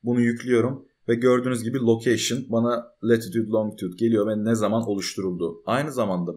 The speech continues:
buna tıkladığım zaman Google Maps'te fotoğrafı çektiğim yere götürüyor. Yani istediği bütün özellikleri uygulamama ekledim ve adama teslim ettim.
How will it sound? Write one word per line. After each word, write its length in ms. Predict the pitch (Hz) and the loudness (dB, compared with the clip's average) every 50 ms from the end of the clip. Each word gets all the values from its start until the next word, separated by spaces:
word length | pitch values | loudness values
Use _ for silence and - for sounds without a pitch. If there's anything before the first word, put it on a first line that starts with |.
| - - - | -12 -10 -6
buna 200 | 101 120 143 143 | -4 -4 -4 -4
tıkladığım 520 | - 147 - - 113 107 110 127 139 135 | -6 -8 -4 -2 -2 0 0 -2 -4 -4
zaman 340 | 110 92 87 82 101 127 143 - - _ _ _ _ _ _ | -4 -4 -4 -4 -4 -4 -6 -8 -14 _ _ _ _ _ _
Google 320 | - 120 131 123 127 120 107 | 2 4 4 4 4 2 2
Maps'te 380 | 101 92 90 - - - 151 | 0 -2 -2 -4 -4 -4 -6
fotoğrafı 480 | 165 - - 110 104 117 107 104 - 139 | -6 -4 -6 -4 -2 -2 -2 -2 -4 -6
çektiğim 480 | - - 117 95 90 - - 120 123 120 | -6 -4 -4 -4 -4 -4 -4 -2 -2 0
yere 220 | 104 104 104 107 | 2 2 2 2
götürüyor. 520 | 95 90 87 87 - 73 73 78 101 - - - _ _ _ _ _ _ - | 0 0 -4 -6 -8 -8 -4 -4 -4 -4 -6 -10 _ _ _ _ _ _ -6
Yani 220 | 117 123 127 131 - | -4 -4 -4 -4 -6
istediği 600 | 151 139 - - - 143 139 135 135 135 139 135 | -6 -6 -6 -4 -2 -2 0 0 0 -2 -2 -2
bütün 280 | 127 123 - - 92 85 - | -6 -6 -6 -6 -6 -6 -4
özellikleri 880 | 120 117 104 104 98 95 92 87 87 87 - - 90 92 123 139 139 - - | -2 -2 0 2 2 2 0 -2 -4 -6 -6 -4 -2 -2 -2 -2 -4 -4 -4
uygulamama 680 | 117 110 101 104 107 104 95 92 92 90 87 87 - - | -4 -2 -2 0 0 0 0 0 0 -2 -2 -2 -2 -4
ekledim 540 | 135 123 - 113 107 98 117 135 143 - _ _ _ _ - | -4 -4 -2 -2 -2 -2 -2 -4 -8 -10 _ _ _ _ -4
ve 40 | 120 | 0
adama 320 | - 120 117 123 131 135 | 0 2 2 2 0 0
teslim 380 | 135 - 127 117 - - 123 107 | -2 -2 -4 -4 -4 -4 -4 -2
ettim. 380 | 90 87 87 - 123 135 147 | -2 -4 -4 -6 -6 -8 -8